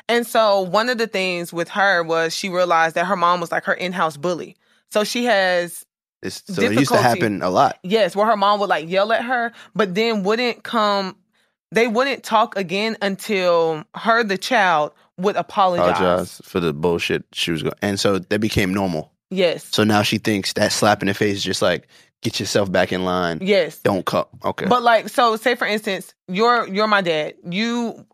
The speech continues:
Speaker 1: I, maybe I get in trouble, whatever case is, I make you upset, but I'm a child, right? So instead of you, um, reprimanding me, scolding me, whatever, like, "Alicia, go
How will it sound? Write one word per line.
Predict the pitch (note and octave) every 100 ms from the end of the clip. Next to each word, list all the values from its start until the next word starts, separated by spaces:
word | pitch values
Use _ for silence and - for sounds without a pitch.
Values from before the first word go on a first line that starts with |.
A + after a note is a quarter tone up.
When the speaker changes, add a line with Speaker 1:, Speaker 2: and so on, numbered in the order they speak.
| _ _
Speaker 1:
I, | G3 G3+
maybe | G#3 A3+ G#3+
I | F#3+
get | F#3+ E3+
in |
trouble, | F#3 A3 F#3+ F3
whatever | F#3 F3
case | G3 F3+ F3+
is, | F3
I | F3
make | F3 F3
you | F#3
upset, | D3+ - F#3+ F3 - - -
but | F3+ G#3 F#3+ F#3 - -
I'm | B3 A#3+
a |
child, | - G3+ D#3 F#2 - _ _ _
right? | E3 F3+ A3 G#3
So | B3 A3
instead | A3 - A#3+ B3+
of | A3+
you, | G3 G#3+ G#3 G3 F#3+ - - F#3+
um, | F#3+ F3+
reprimanding | F3+ A3 A3+ G#3+ G3+ G3
me, | G3+
scolding | G#3 G3+ G3+ G3
me, |
whatever, | A3 D4+ A#3+ F3+
like, | F#3 F#3 -
"Alicia, | A3 A#3 A3+ G3+
go | G3 A3 G3+ F#3+